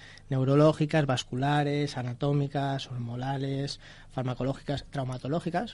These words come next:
Por ejemplo, el romperse la pelvis, romperse la cadera de un golpe puede influir también.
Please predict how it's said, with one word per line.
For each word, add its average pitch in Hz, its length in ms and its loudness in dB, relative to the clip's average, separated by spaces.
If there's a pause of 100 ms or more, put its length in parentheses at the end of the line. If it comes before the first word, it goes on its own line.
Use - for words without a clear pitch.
Por 120 80 -8
ejemplo, 127 320 -4
el 117 240 -2 (140)
romperse 131 440 -4
la 131 100 -4
pelvis, 165 340 2
romperse 127 340 -2
la 131 100 -4
cadera 120 240 -4
de 110 60 -6
un 113 80 -4
golpe 170 280 2
puede 131 200 -2
influir 120 320 -4
también. 147 400 0